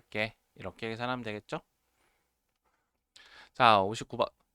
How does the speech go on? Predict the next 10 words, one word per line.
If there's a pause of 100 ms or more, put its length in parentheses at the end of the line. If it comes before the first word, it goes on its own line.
(880)
A,
B
합집합
줬습니다.
자,
그러면
우리
한번
해볼게.
우리